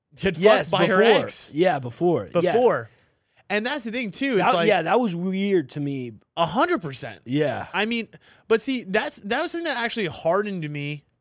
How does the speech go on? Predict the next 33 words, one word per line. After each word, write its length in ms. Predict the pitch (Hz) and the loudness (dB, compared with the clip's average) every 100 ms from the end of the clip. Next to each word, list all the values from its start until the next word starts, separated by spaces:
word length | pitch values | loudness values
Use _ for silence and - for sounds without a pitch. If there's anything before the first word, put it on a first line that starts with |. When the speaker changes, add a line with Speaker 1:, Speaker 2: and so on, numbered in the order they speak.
| _ - | _ -10
Speaker 1:
in, 160 | 190 175 | -8 -6
in, 260 | 185 185 | -6 -6
in 140 | 185 185 | -6 -4
the 80 | |
way 300 | 156 156 202 185 | -2 0 0 -2
of 100 | 139 | -4
sex, 380 | - 160 143 | -4 -4 -4
in 60 | 165 | -6
the 80 | 160 | -2
way 200 | 165 185 | -2 0
that 140 | 175 | 0
I 160 | 160 151 | -2 -4
looked 320 | 139 175 190 | -4 -6 -4
at 160 | 165 - | -4 -4
people 360 | 160 151 147 | -12 -8 -8
and 220 | - 180 165 | -8 -10 -8
sex, 340 | 156 139 - | -10 -10 -12
too, 260 | - 185 156 | -10 -6 -6
because, 560 | 151 160 151 147 - _ _ _ _ _ _ _ _ _ 165 | -6 -4 -4 -4 -10 _ _ _ _ _ _ _ _ _ -4
like, 280 | 165 - - _ _ - | -4 -4 -12 _ _ -2
I 120 | 208 | -2
think 280 | 214 285 311 | -2 -6 -6
that 140 | 311 | -6
she 160 | - 185 | -6 -4
actually 760 | 165 196 - 214 208 196 165 _ _ _ _ _ _ _ _ _ - | -4 -4 -4 -4 -4 -4 -8 _ _ _ _ _ _ _ _ _ -14
had 600 | - 175 175 190 226 214 - | -4 -2 0 -2 -4 -8 -10
a 100 | 165 | -6
better 420 | 165 170 190 180 | -2 0 0 -2
time 600 | - 160 165 185 180 135 | -8 -6 -4 -4 -6 -8
with 240 | 156 165 | -8 -8
me 340 | 196 240 311 294 _ _ _ 139 135 | -10 -10 -10 -16 _ _ _ _ -4
with 200 | 190 190 | -4 -4
sex 640 | - 175 220 - - - | -6 -6 -6 -10 -18 -18